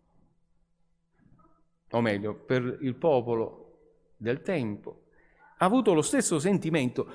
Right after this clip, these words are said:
Anche noi, fratelli, dobbiamo avere questo amore intenso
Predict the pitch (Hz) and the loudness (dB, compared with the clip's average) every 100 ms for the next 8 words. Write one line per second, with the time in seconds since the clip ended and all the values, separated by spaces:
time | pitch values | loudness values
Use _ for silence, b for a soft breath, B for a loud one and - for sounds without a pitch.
0 | B B 175 175 165 139 107 104 110 120 | B B 0 2 2 2 2 0 -2 -2
1 | 120 120 131 135 135 143 127 117 - - | -2 0 0 0 2 2 2 0 -4 -18
2 | - 127 160 151 131 151 - - 139 123 | -8 -4 -2 -2 -2 -4 -6 -4 -4 -4
3 | - 110 110 107 101 104 107 113 98 90 | -6 -6 -4 -4 -6 -6 -6 -6 -8 -8
4 | 87 - - | -12 -14 -18